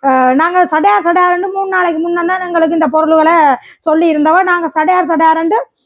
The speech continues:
செஞ்சாச்சு. ஏற்கனவே என்னோட கறித்தூள், உளுத்தம்மா, அரிசி மா எல்லாம் டெய்லி இருக்கும். மிச்சம் வடையெல்லாம்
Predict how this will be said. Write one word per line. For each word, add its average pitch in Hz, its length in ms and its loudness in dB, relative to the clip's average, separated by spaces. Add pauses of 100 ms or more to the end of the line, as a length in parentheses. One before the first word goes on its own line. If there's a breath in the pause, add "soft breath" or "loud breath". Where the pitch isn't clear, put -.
(120)
செஞ்சாச்சு. 330 320 0
ஏற்கனவே 370 460 -2
என்னோட 370 200 0
கறித்தூள், 349 540 0
உளுத்தம்மா, 349 460 0 (380 soft breath)
அரிசி 285 280 -4
மா 359 160 2
எல்லாம் 370 260 2
டெய்லி 359 300 2
இருக்கும். 294 400 0 (440 soft breath)
மிச்சம் 339 320 0
வடையெல்லாம் 427 500 0